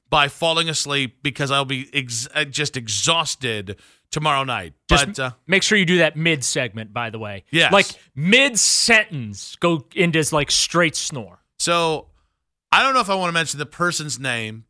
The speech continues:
Speaker 1: but because I don't, I don't want to come across the wrong way. But the best thing about working in radio and working, you and I are, are sports talk guys. We've also worked in buildings where there are other, you know, other radio stations, other formats.
Speaker 2: Yes.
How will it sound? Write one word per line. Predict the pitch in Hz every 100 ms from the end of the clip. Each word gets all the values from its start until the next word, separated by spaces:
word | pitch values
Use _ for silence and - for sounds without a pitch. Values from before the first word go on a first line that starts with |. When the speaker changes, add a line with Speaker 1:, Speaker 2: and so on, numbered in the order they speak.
| _ _
Speaker 1:
but | 151 147
because | 143 143 160
I | 165
don't, | 170 185 - _ -
I |
don't | 175 185
want | 180
to | -
come | 180
across | 156 156 151
the | 143
wrong | 139 131
way. | 110 78 - _ _ _ _
But | 156
the | 156
best | 139 196 208
thing | 226
about | 208 170 143
working | 160 151 147
in | 143
radio | 131 120 107 95 87 -
and | 143
working, | 147 180 - 156 151 - 156 117 101 _ _
you | 156 202
and | 196
I | 170 156
are, | 143 -
are | 139
sports | - 147 -
talk | 147 135
guys. | - 110 101
We've | 131
also | - 160 156 156
worked | 127 135 127 - - _ _ _
in | - 131
buildings | 127 123 139
where | 127
there | 135 131
are | 131 -
other, | 123 127 131 131 131 123 _ _ _ _ _
you | -
know, | 135 123 120 120 _ -
other | 139 143 143 135 - 156
radio | 220 226
stations, | 165 139 107 101 92
other | 135 160
formats. | 165 247 214 107 73 -
Speaker 2:
Yes. | 175 - - -